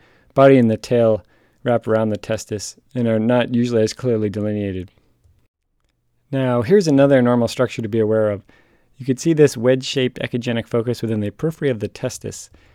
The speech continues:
and this is the testicular mediastinum. So this is the site where all the seminiferous tubules will converge to form the redi testes,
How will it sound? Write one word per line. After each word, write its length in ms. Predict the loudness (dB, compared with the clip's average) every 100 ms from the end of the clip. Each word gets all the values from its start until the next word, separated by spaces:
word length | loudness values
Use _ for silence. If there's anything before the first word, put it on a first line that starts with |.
| _ _
and 120 | -4 -2
this 140 | -2
is 160 | -2 0
the 220 | -2 -2
testicular 520 | -6 -6 -4 -2 -2
mediastinum. 720 | -4 -6 -8 -8 -8 -8 -12 -18 _ _ _ _ _
So 160 | -6 -4
this 200 | -4 -6
is 120 | -4
the 160 | -2 0
site 340 | 4 4 6
where 100 | 4
all 80 | 4
the 100 | 2
seminiferous 600 | 2 4 4 2 -2 0
tubules 460 | 0 2 2 0
will 100 | -2
converge 580 | -4 -2 2 4 2 0
to 80 | -6
form 220 | -4 -2
the 80 | 0
redi 220 | 0 -2
testes, 640 | -6 -10 -10 -10 -12 -12